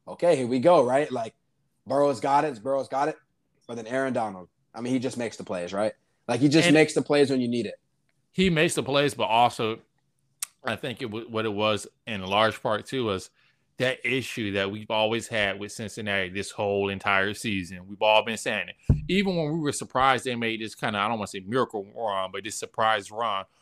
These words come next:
Speaker 2: what
Speaker 1: Yeah.
Speaker 2: did we keep saying? They
Speaker 1: Hold
Speaker 2: don't
Speaker 1: on.
Speaker 2: have an offensive line. We kept reiterating that point, and it came to fruition at the end of this l-, uh, game.
Speaker 1: Let me, let me put in perspective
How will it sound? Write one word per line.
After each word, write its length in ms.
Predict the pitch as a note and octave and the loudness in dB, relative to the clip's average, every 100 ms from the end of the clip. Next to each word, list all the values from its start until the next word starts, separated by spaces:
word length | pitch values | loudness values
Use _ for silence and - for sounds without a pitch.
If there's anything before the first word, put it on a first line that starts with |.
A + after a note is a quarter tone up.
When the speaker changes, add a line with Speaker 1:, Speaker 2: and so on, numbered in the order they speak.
| _ | _
Speaker 2:
what 180 | A#2 C3 | -2 2
Speaker 1:
Yeah. 60 | G#2+ | 2
Speaker 2:
did 60 | A2 | 2
we 40 | |
keep 260 | G#2+ B2+ A#2+ | -4 -10 -8
saying? 380 | - A#2 F2+ F2+ _ _ - | -2 -2 -2 -8 _ _ -4
They 100 | G2 | 0
Speaker 1:
Hold 100 | G#2 | 2
Speaker 2:
don't 100 | B2+ C3 | 4 2
Speaker 1:
on. 60 | |
Speaker 2:
have 220 | A2 G#2+ | 2 2
an 80 | G2 | 4
offensive 400 | G#2 G#2 A2 - | 4 4 2 -4
line. 300 | G#2 F#2+ F2 F2+ _ _ _ _ - | -4 -4 -6 -10 _ _ _ _ -16
We 80 | A#2+ | -8
kept 280 | C#3 C3 - | -6 -6 -6
reiterating 580 | B2+ A#2+ A2+ A2 A2 G#2 | -4 -2 -2 -2 -4 -4
that 160 | G#2 | -6
point, 260 | - G#2 F#2 _ _ - | -4 -6 -6 _ _ -12
and 160 | A2+ G#2+ | -8 -6
it 140 | G2+ | -6
came 220 | A#2 A2+ | -4 -4
to 40 | A2+ | -6
fruition 560 | C3 A2+ G#2+ - G2 - _ - - | -6 -2 -2 -4 -10 -12 _ -18 -10
at 140 | A#2+ F#2+ | -6 -4
the 80 | |
end 120 | F#2+ G2 | -2 -2
of 80 | G2 | 0
this 180 | G2 | -2
l-, 120 | A#2+ A2 | -4 -4
uh, 80 | A2+ | -4
game. 440 | G#2 G#2 F2+ F2 F#2 _ _ _ _ _ _ _ _ | 0 2 2 -2 -12 _ _ _ _ _ _ _ _
Speaker 1:
Let 100 | D3 | 2
me, 60 | F3+ | 4
let 100 | - | 6
me 80 | A3 | 4
put 220 | G#3 G#3+ | 6 4
in 100 | F3+ | 4
perspective 640 | F3 D#3 D3+ D3 D#3+ D#3 | 0 0 -2 -2 -2 -2